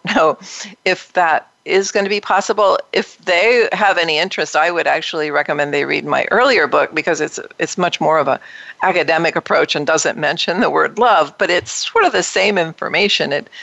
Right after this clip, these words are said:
has more science in it about quantum physics and evolutionary biology and how we, we're evolving. Um, and so in this situation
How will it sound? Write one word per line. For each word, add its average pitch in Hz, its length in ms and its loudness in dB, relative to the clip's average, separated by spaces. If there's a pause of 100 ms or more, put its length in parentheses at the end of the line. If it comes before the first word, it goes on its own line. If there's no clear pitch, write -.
has 190 200 -2
more 160 160 2
science 160 560 0
in 151 140 -2
it 143 160 0
about 143 460 -2 (320)
quantum 156 360 0
physics 156 440 -2
and 143 80 0
evolutionary 147 560 -2
biology 165 580 2
and 139 140 -2
how 156 260 0
we, 135 220 -6 (640)
we're 156 260 0
evolving. 151 760 0 (460)
Um, 131 380 -2 (160)
and 196 240 2
so 226 300 4
in 233 260 2
this 294 360 0 (120)
situation 180 1000 -2